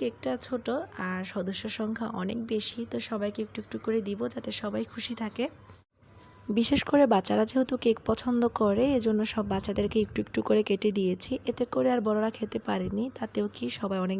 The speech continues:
বেশি খুশি ছিল। সত্যি বলতে বিয়ের পুরো সময়টা জুড়ে আমরা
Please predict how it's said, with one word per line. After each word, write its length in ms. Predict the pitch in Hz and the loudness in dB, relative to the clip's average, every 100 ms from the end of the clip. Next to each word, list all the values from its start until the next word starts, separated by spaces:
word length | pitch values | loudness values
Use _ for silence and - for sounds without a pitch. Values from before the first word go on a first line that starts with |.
| 196 | -2
বেশি 160 | 208 - | -4 -4
খুশি 180 | 233 240 226 | -4 -2 0
ছিল। 180 | 233 220 320 - - - - - - - _ _ _ - - | 0 0 -2 -6 -20 -20 -20 -20 -20 -20 _ _ _ -20 -8
সত্যি 320 | - 254 247 262 | 2 2 4 4
বলতে 200 | 294 294 285 | 4 2 0
বিয়ের 260 | 247 240 247 240 | 0 0 0 -2
পুরো 180 | 247 269 247 | -2 0 0
সময়টা 380 | 226 214 214 226 208 | 0 0 0 -2 -2
জুড়ে 240 | 220 240 285 | -2 0 2
আমরা 200 | 240 214 | 2 2